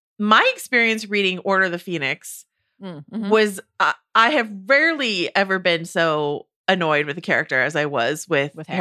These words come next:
Speaker 2: Harry.
Speaker 1: Potter in that
Speaker 2: Yeah.
Speaker 1: book. And
Speaker 2: Sure.
Speaker 1: a friend of mine who, who loved the series as well was like, uh, "But that's the point. This is the stage in his evolution of going through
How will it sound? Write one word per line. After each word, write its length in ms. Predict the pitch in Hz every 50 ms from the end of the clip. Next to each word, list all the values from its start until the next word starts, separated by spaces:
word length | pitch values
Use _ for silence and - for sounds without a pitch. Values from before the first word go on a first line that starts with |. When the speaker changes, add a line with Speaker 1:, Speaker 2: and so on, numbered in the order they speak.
| 151 110
Speaker 2:
Harry. 40 | 107
Speaker 1:
Potter 340 | 87 165 127 135 147 147 147
in 120 | 151 156
that 240 | 156 151 139 151 175
Speaker 2:
Yeah. 160 | - 120 -
Speaker 1:
book. 80 | 165 - _ _ _ - - - - - _ -
And 280 | - 233 233 233 226 214
Speaker 2:
Sure. 80 | 208 - _ _ _ _ _ _ _ _ _ _ -
Speaker 1:
a 80 | 254 240
friend 280 | - - 277 277 349
of 60 | 392 294
mine 300 | 240 190 175 185 202 214
who, 300 | 254 220 202 196 190 -
who 240 | 214 233 214 208 202
loved 220 | 202 196 190 185
the 80 | 202 -
series 400 | - 208 185 180 180 185 190 196
as 100 | 185 196
well 380 | 180 180 170 165 160 180 202
was 180 | 202 202 190 185
like, 420 | 180 175 170 170 175 170 - - _ _ _ _ _ _ _ _ _ _ _ _ -
uh, 640 | 208 202 202 196 190 190 185 185 185 180 180 170 - - _ _ _ _ _
"But 160 | 202 220 202
that's 240 | 240 233 233 - -
the 100 | - 202
point. 580 | - - - 285 311 262 196 180 175 156 - -
This 140 | 190 -
is 100 | 214 190
the 60 | 202 185
stage 380 | - - - 202 190 180 196
in 80 | 185 185
his 180 | 208 190 175
evolution 760 | 185 160 170 175 180 220 226 220 - 208 175 160 156 151 165 160
of 420 | - - 170 160 156 156 160 170
going 280 | - 175 165 165 156 151
through 520 | - 175 165 160 156 156 156 156 165